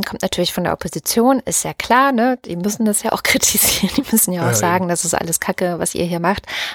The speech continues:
Speaker 1: Aber tatsächlich die, die Hauptkritik ist, dass eben in den Klimawandel oder in die Abwendung der Klimakrise, so ist es eigentlich besser formuliert, dass da einfach zu wenig Geld reinfließt. Und das beste Beispiel ist die Bahn. Also ich weiß nicht, ähm,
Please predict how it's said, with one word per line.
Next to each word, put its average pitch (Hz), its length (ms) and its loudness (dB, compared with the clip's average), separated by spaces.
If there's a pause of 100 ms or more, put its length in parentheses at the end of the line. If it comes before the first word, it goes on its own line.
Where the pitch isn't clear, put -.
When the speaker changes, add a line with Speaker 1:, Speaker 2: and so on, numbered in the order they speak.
Speaker 1:
Aber 196 220 4
tatsächlich 185 400 0
die, 170 180 -2
die 165 140 0
Hauptkritik 175 540 0
ist, - 180 0
dass - 140 -2
eben 165 240 -4
in - 100 -6
den 165 140 -4
Klimawandel 165 720 -2
oder 147 220 -4
in 156 160 -6 (400)
die 196 120 2
Abwendung 240 380 4
der 185 80 6
Klimakrise, 190 840 4 (140)
so - 180 0
ist 156 100 0
es 147 120 -4
eigentlich - 180 -4
besser 151 220 0
formuliert, 165 480 -2 (400)
dass - 200 0
da 180 280 6
einfach 170 240 0
zu - 300 0
wenig 165 320 -2
Geld 151 280 -4
reinfließt. - 640 -4
Und - 340 -4 (260)
das 165 180 2
beste 226 360 2
Beispiel 185 360 0
ist - 180 -4
die - 60 -4
Bahn. 202 360 0 (220)
Also 180 320 4
ich 175 120 0
weiß 180 180 2
nicht, 208 180 0
ähm, 180 500 -2